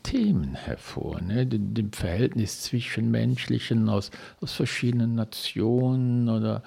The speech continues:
der aufgrund seiner Herkunft auch selber bestimmte Erfahrungen gemacht hat. Und diese Dinge, die haben uns nun tatsächlich enorm imponiert.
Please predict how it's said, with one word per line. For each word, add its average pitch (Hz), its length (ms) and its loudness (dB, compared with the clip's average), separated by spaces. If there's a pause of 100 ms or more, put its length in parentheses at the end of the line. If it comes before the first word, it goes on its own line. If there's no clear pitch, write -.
(560)
der 95 240 4
aufgrund 110 400 4
seiner 110 180 4
Herkunft 117 760 0
auch 107 260 -2
selber 123 480 2
bestimmte 120 520 -2
Erfahrungen 110 720 0
gemacht 107 520 0
hat. 110 220 -2 (720)
Und 104 220 0
diese 95 220 6
Dinge, 69 320 2
die 92 160 2
haben 92 180 2
uns 101 240 0
nun 90 180 0
tatsächlich - 840 -4
enorm 92 420 2
imponiert. - 880 -2